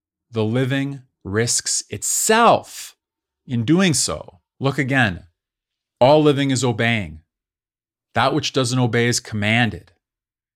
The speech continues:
Commanding is harder than obeying because in commanding, life risks itself. Indeed, even when it commands itself, even then it must pay for its commanding. It must become the judge and avenger and victim of its own law.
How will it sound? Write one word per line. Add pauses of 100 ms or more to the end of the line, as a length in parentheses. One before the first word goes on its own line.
(240)
Commanding
is
harder
than
obeying (440)
because
in
commanding, (560)
life (140)
risks
itself. (1200)
Indeed,
even
when
it
commands
itself,
even
then
it
must
pay
for
its
commanding.
It
must
become
the
judge
and
avenger
and
victim
of
its
own
law.